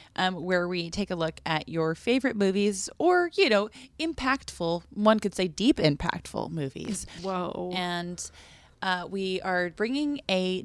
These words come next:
Speaker 1: disaster movie to you today. We're bringing Armageddon, nineteen ninety-eight,
Speaker 2: Mm.
Speaker 1: directed by Michael Bay. Because
Speaker 2: Boo.
Speaker 1: Caitlin and I were looking at genres we haven't covered in many moons,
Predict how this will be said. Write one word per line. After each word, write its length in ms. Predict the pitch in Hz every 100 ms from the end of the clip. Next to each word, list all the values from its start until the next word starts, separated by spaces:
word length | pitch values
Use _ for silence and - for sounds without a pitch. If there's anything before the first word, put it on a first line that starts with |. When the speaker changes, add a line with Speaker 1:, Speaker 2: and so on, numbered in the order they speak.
| -
Speaker 1:
disaster 640 | 196 214 262 277 - 254
movie 320 | 240 233 233
to 160 | - 208
you 100 | 208
today. 240 | 202 202
We're 60 | 214
bringing 280 | 190 180 - _
Armageddon, 680 | 185 196 185 170 170 226 262
nineteen 400 | 202 180 180 180
ninety-eight, 460 | 175 170 160 165 190
Speaker 2:
Mm. 40 |
Speaker 1:
directed 320 | - 175 175 170
by 140 | 170
Michael 260 | 165 - 160
Bay. 380 | 156 165 202 - - - - 160
Because 360 | 214 262 240 -
Speaker 2:
Boo. 140 | 262
Speaker 1:
Caitlin 140 | 247 247
and 80 | 240
I 120 | 233
were 100 | 220
looking 300 | 214 226 226
at 100 | 208
genres 640 | 175 185 202 208 180 180
we 80 | 185
haven't 260 | 170 175 170
covered 340 | 180 170 170
in 140 | 165
many 220 | 165 160 160
moons, 480 | 180 175 170 -